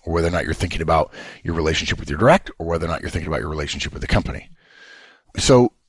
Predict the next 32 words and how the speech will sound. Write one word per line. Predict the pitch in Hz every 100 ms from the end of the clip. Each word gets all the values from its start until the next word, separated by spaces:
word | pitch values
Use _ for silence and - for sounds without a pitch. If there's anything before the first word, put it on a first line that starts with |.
| _ _ _ _ _
you | 127 123
have | 113 - 185 -
to | 139
learn | 110 113 139 160 127
to | 101 101
be | 87
willing | 87 87 143 170 101 92
to | -
say | - 69 69
no. | - - - 113
And | 80
the |
way | 85 82
to |
do | 78 76
that, | 82 85
of | -
course, | - 67 -
is | 69
to | -
say | - 185
no. | - - - _ - - - -
And | 147 147 - _ -
our | 135
point | - 202
here | 120 101
is | 95 - _ _ _
your | 113 170 220
fear | - 147 165 147
of | 107
saying | - 117 117 104
no | 90 69 64 135 185